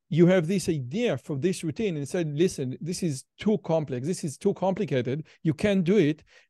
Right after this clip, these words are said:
And then you practice and practice and practice. And then you showed him the very routine that you're,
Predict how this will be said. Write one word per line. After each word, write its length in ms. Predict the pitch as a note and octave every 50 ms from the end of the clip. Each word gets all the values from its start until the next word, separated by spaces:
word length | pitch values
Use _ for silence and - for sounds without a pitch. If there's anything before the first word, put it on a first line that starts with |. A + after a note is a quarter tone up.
| _ -
And 120 | E3 D#3
then 160 | C#3+ F#3 F#3+
you 120 | G3 F3+ C#3
practice 500 | - - G3 G#3 G#3+ - - E3+ - -
and 100 | C#3+ -
practice 380 | F3+ F#3 F#3+ F#3 F#3+ - -
and 80 | D3+ C3
practice. 460 | - G#3 C4 - - F3 G3 G3 - _ _ _ _ _
And 160 | - E3 D#3+
then 220 | C3+ E3+ G3+ G#3+ G#3+
you 100 | G#3+ G3
showed 400 | - - - G#3+ A3 B3 C4 F#3+
him 240 | E3 C#3 A#2 A#2 - _ _ _ _ _
the 160 | D3 C3+ E3+
very 360 | C3+ C3 D#3 G3 G#3 G#3+ G#3+
routine 320 | G3+ G3 F#3+ - G3+ F#3+ F3
that 180 | F#3 - -
you're, 240 | F#3 F3 E3+ E3 F3+